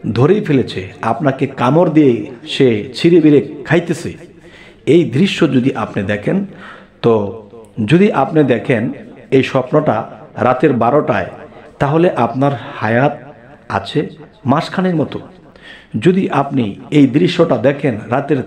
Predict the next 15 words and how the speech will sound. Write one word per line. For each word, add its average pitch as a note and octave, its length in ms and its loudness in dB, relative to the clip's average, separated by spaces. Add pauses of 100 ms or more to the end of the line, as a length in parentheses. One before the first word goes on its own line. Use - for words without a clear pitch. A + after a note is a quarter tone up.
তিনটায়, D3+ 520 2
তাহলে C3 440 0
আপনার B2 380 -2 (200)
সময় C#3+ 320 2
আছে B2 280 -4
মাত্র A#2 560 0 (720)
দশ B2+ 200 2 (160)
থেকে B2+ 260 0 (100)
পনেরো C#3+ 280 4
দিন। - 140 -4 (1200)
এবং C#3 280 2
যদি D#3 280 4
আপনি D3 320 0
ঘুম C3+ 280 2
থেকে F#3 300 0